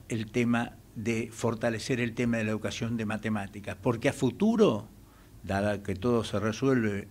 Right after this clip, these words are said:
en la cultura digital por algoritmos, es decir, es imprescindible que el chico, nece-, el chico, los jóvenes y hoy los adultos, manejen matemáticas, porque la matemática le va a permitir, siempre va a ser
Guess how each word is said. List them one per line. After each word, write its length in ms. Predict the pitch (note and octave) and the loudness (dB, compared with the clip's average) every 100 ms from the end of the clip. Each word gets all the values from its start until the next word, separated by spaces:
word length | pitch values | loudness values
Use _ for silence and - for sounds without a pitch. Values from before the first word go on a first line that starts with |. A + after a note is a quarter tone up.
| - | -8
en 120 | G#2 | -4
la 100 | F#2+ | -4
cultura 400 | F#2+ G#2+ G2+ A#2+ | -4 -6 -2 -2
digital 480 | G#2 G#2+ A2 C3 G2 | 0 -2 0 0 -2
por 160 | G2 G2 | -2 -2
algoritmos, 720 | A2 C#3 F3 E3+ C3+ F#3 A#3 - - - - - - - | 0 2 4 4 6 4 2 -4 -20 -20 -20 -20 -6 -2
es 80 | |
decir, 340 | G#2+ C3 A2+ - - - - - | 2 4 2 -2 -14 -20 0 4
es 180 | C3+ | 4
imprescindible 800 | D#3 D3+ D3 C#3+ D#3 D#3 D#3 D3+ | 4 4 2 4 4 6 6 6
que 80 | D3+ | 4
el 100 | D#3 | 2
chico, 520 | - D#3+ A2+ C#3+ D3 - - - - | 4 4 6 2 2 -6 -20 -20 -4
nece-, 480 | A2+ C3+ D3 C#3+ - - | 4 6 6 4 -2 -2
el 160 | G#2+ | -4
chico, 480 | - B2 F#2 - F#2+ | -2 -2 -2 -8 -8
los 180 | F#2+ G2 | -4 -2
jóvenes 640 | - C3 C3 C#3 C#3+ - | 4 4 4 0 -2 -4
y 80 | F#2+ | -2
hoy 200 | G#2+ A#2 | 0 0
los 220 | A2 A2 | -2 -2
adultos, 640 | B2+ C3 B2 A#2+ C#3 C3+ - - - - | -2 0 -2 -4 -6 -8 -12 -20 -20 -6
manejen 760 | A2+ A#2 C3 D#3+ - A2 G2 G#2 | 4 6 8 6 4 0 0 0
matemáticas, 1040 | G#2+ D3+ D#3+ D3 C#3 B2+ B2+ A#2+ B2+ - - - - | 4 4 4 2 2 0 -4 -6 -8 -10 -20 -20 -2
porque 300 | - A#2 - | 4 4 4
la 100 | A#2+ | 2
matemática 720 | A#2+ A#2+ B2+ C#3 C#3+ C#3+ D3+ | 4 2 2 2 2 2 0
le 100 | B2+ | 2
va 100 | A#2 | 2
a 100 | B2+ | 2
permitir, 580 | B2+ B2 C3 A2+ C3+ B2 | 2 2 2 2 0 0
siempre 460 | - C#3+ D3 C#3+ C3+ | 6 6 6 2 0
va 80 | A#2 | 0
a 40 | |
ser 320 | - B2+ B2 | 0 -2 -2